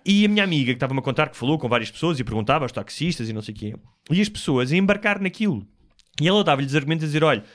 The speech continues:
mas mor-, sabe que morreram muito menos pessoas, sabe que isto é estudado por catedráticos."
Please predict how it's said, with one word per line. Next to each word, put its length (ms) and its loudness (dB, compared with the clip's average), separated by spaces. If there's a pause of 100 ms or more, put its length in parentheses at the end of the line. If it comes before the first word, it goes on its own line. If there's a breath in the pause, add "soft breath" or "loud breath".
(180 loud breath)
mas 120 -2
mor-, 240 0 (160)
sabe 240 -2
que 80 -8
morreram 260 0
muito 180 -2
menos 160 -4
pessoas, 520 0 (280 loud breath)
sabe 220 -2
que 80 -6
isto 120 -6
é 40 0
estudado 400 0
por 120 -6
catedráticos." 760 -6